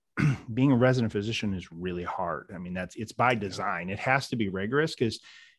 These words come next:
you know, at the end, you have to know what you're doing. And what I tell them,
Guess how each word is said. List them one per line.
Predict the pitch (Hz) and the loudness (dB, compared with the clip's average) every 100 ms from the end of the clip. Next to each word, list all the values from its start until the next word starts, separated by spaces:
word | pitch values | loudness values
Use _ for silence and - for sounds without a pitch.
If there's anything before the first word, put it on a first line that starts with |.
| - | -4
you | |
know, | 110 | -2
at | 101 | -2
the | 101 101 | -4 0
end, | 143 113 | 2 2
you | 95 | 0
have | 113 110 | -4 -4
to | 92 | -4
know | 98 | -4
what | 95 - | -4 -6
you're | 82 | -2
doing. | 135 78 60 _ _ _ _ _ _ _ | -2 -2 -8 _ _ _ _ _ _ _
And | 127 127 123 120 120 - _ - | 0 2 4 2 -2 -12 _ -4
what | 131 131 | 2 2
I | |
tell | 127 - - 240 | 2 -2 -6 -2
them, | 165 90 80 - | -2 -2 -4 -10